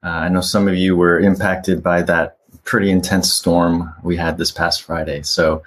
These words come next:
I hope you all are safe and recovering if you were impacted. If you remember, uh, last month, we tried an experiment with the panel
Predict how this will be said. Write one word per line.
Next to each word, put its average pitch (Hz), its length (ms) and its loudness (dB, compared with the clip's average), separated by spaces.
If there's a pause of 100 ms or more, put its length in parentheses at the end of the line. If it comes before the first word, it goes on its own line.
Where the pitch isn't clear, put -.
(520)
I 85 140 0
hope 101 220 -2
you 101 100 4
all 92 140 4
are 90 40 0
safe 135 720 -2 (160)
and 90 380 0
recovering 101 480 0
if 98 160 -4
you 101 80 2
were 95 100 4
impacted. 95 640 -2 (1200)
If 123 120 2
you 160 120 6
remember, 139 640 4 (160)
uh, 107 120 4
last 135 320 2
month, 95 280 0 (500)
we 101 160 -4
tried 107 280 0
an 104 120 2
experiment 98 680 0
with 92 260 -4
the 90 80 -6
panel 92 560 -2